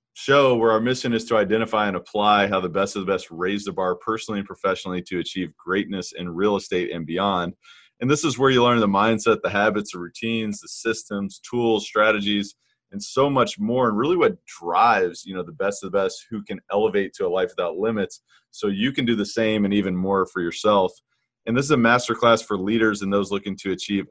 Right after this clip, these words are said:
uncommon results and purposeful outcomes through real estate investing and ultimately in their lives. And so if you appreciate what we're doing, we'd be super grateful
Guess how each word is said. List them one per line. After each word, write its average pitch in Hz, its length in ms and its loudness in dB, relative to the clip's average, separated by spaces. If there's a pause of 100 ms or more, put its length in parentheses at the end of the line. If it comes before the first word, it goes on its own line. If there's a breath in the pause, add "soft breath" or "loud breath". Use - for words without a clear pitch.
uncommon 98 480 -2
results 87 440 -2
and 78 120 -16
purposeful - 440 -6
outcomes 87 540 -6
through 90 160 -6
real 87 220 -2
estate 90 240 -2
investing 82 420 -6
and 76 100 -12
ultimately 82 600 -8
in 82 120 -14
their 80 140 -8
lives. 80 440 -4 (360 soft breath)
And 101 80 -18
so 107 140 4
if - 100 -6
you 127 80 -4
appreciate 127 380 -4
what 104 80 -2
we're 101 180 -4
doing, 107 300 -4
we'd 92 180 -12
be 95 80 -18
super 117 380 -10
grateful 101 640 0